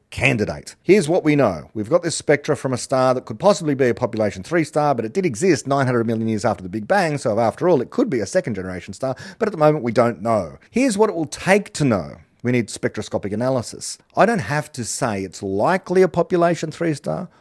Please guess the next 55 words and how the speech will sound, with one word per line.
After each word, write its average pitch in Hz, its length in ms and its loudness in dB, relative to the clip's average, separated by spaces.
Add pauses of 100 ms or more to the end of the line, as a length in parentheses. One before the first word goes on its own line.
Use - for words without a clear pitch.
or 117 120 0
that 107 100 -2
it's - 100 -10
probably 117 480 2
not 131 320 6
a 165 40 2
population 160 580 2
three 156 200 4
star, 147 300 -2 (220)
or 233 160 2
anything 220 440 0
of 180 100 0
the 165 100 2
sort. 92 340 -4 (300)
My 208 200 0
hopes 185 380 -2
and 165 160 -6
dreams 147 500 2
and 127 140 -2
fears 139 400 4
don't 135 220 2
have 127 160 -4
to 127 80 -8
come 123 200 -8
into 120 220 -6
it 107 60 -4
at 104 100 -2
all. 95 260 -2 (300)
This 196 140 -6
isn't 143 200 -4
that 127 140 2
hard 156 400 0
reporting 104 360 0
on 101 120 -2
New 117 140 4
<laughs> - 0 -
Science, - 440 -4
is 220 140 -2
it, - 60 -2
after - 380 -4
all? - 260 -8
<laughs> - 60 -20 (640)
Now, 139 280 -2 (500)
before 233 320 0
I 214 40 2
return 131 400 2
to 110 100 -8
the 101 320 -2
actual 101 320 -4
point 113 420 -2
of 87 80 -8
this 82 160 -10
video, 87 460 -4
which 80 180 -12
is - 180 -10